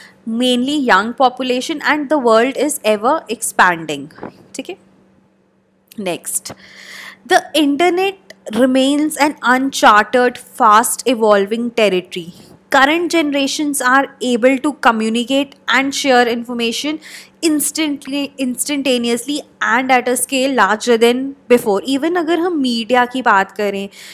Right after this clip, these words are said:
ठीक है, मीडिया की बात करें या रेडियो की बात करें, तो उनका एक्सटेंट इतना नहीं है जितना आज की डेट में सोशल मीडिया का है। Social media increasingly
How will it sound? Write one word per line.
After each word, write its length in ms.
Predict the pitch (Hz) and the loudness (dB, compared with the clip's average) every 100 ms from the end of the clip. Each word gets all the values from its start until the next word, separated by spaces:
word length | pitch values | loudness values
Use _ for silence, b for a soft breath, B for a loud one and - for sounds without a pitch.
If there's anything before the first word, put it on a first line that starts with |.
| B - | B -8
ठीक 160 | 262 | -2
है, 80 | 269 | -2
मीडिया 380 | 254 240 240 240 | -2 -2 0 0
की 160 | 247 | 0
बात 280 | 233 208 208 | 0 2 0
करें 240 | - 226 233 | -4 -4 -2
या 220 | 247 269 | 0 2
रेडियो 520 | 233 226 226 220 226 | 2 0 0 0 -2
की 180 | 226 247 | -2 -2
बात 280 | 214 196 196 | 0 0 -2
करें, 240 | 214 262 | -4 -4
तो 100 | 339 | -4
उनका 340 | 311 285 294 330 | -6 -4 -2 -2
एक्सटेंट 520 | 294 - 330 339 330 | -2 -4 -4 -4 -6
इतना 400 | 269 277 262 294 | -6 -2 4 4
नहीं 360 | 269 233 240 254 | 2 -2 0 0
है 100 | 262 | 0
जितना 360 | 254 247 269 240 220 | -2 0 2 4 2
आज 160 | 220 - | 0 -2
की 140 | 262 | 0
डेट 220 | 226 226 254 | 2 0 -2
में 100 | 294 | -4
सोशल 500 | - 233 233 254 220 | -2 -2 0 -2 -2
मीडिया 400 | 190 185 185 180 | -4 0 0 0
का 160 | 175 | -2
है। 240 | 170 170 180 B B B B B B | -4 -8 -12 B B B B B B
Social 440 | - 330 320 - 392 | 0 4 4 2 0
media 380 | 381 339 359 349 | 0 2 0 0
increasingly 960 | 311 302 - 302 302 285 277 311 294 320 | -2 -2 -4 0 2 2 2 0 0 0